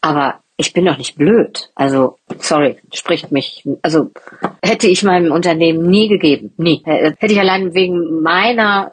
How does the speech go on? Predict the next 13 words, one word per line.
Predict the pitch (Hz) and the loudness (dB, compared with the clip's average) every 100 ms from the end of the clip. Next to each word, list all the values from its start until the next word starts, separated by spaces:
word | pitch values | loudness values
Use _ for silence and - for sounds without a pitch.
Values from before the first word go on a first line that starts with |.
| - | -14
meiner | 147 180 208 202 | -6 -2 0 0
persönlichen | - 165 170 185 226 208 185 190 | -2 -4 2 2 2 -2 -4 -8
Positionierung, | 190 175 170 - 170 185 170 165 | -6 -6 -8 -4 0 2 0 0
hätte | 160 156 | -2 -2
ich | - - - | -6 -6 -8
abgelehnt, | 170 - 120 110 98 - _ | -4 -2 0 0 -4 -14 _
sowas. | 131 110 107 - - - | -2 -2 -4 -10 -10 -4
Und | 160 147 143 - - | 0 0 -2 -6 -14
deswegen | - 190 180 226 | -4 -2 2 2
glaube | 190 196 202 | 2 2 0
ich, | 226 | 0
ja, | 294 370 | -2 -2
Provokation | - 202 185 202 - - 302 | -4 -4 -2 -4 -4 0 2